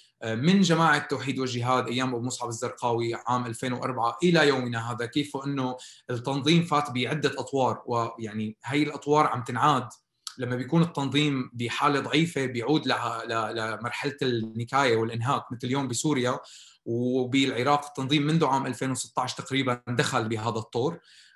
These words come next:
آه، قبله تماما عندما أعلن الخلافة كان بطور، آه، آه، يعني ال-، آه، التمكين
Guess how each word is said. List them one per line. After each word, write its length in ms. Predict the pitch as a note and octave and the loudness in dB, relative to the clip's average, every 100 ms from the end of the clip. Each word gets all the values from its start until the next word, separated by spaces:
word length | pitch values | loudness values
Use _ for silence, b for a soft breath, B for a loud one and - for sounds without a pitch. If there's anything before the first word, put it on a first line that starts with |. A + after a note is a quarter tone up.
| - | -6
آه، 220 | A#2+ A#2 | 0 0
قبله 420 | A#2+ - F#3 F3+ | 0 2 4 4
تماما 400 | E3 D3+ D3+ C#3 | 4 4 6 4
عندما 440 | C3 B2+ A#2+ C3 C3+ | 2 0 0 -2 0
أعلن 200 | D3+ D3+ | 0 0
الخلافة 520 | C3 - C3+ C3+ C3 | -2 -4 -2 -2 -4
كان 220 | C3 C3 | -4 -4
بطور، 480 | B2 C3+ D3+ C#3+ - A#2+ | -2 4 4 4 0 -4
آه، 40 | |
آه، 480 | A2 G#2+ A2+ G#2+ G#2+ | -4 -4 -8 -10 -10
يعني 400 | A#2+ G#2+ A2 G#2+ A2 | -8 -6 -4 -4 -2
ال-، 200 | A2+ A2 | -4 -4
آه، 520 | A2 G#2+ G#2 G2+ A2 | -4 -4 -6 -8 -14
التمكين 540 | - - A#2 D3+ G2 | -8 -6 -2 -2 -2